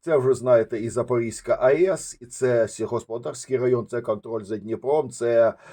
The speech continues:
контроль Криму. Ми все це втрачаємо, якщо збережеться сухопутний коридор, якщо Мелітополь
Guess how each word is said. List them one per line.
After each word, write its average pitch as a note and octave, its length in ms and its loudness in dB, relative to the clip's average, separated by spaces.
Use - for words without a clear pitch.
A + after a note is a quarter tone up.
контроль B2+ 480 2
Криму. D3 480 -2
Ми D3+ 160 -2
все D3+ 320 0
це C#3 240 2
втрачаємо, B2 760 -2
якщо G#2 280 -2
збережеться A2+ 520 -6
сухопутний A2+ 580 -10
коридор, A2+ 220 -6
якщо A#2+ 220 -6
Мелітополь A2+ 520 -6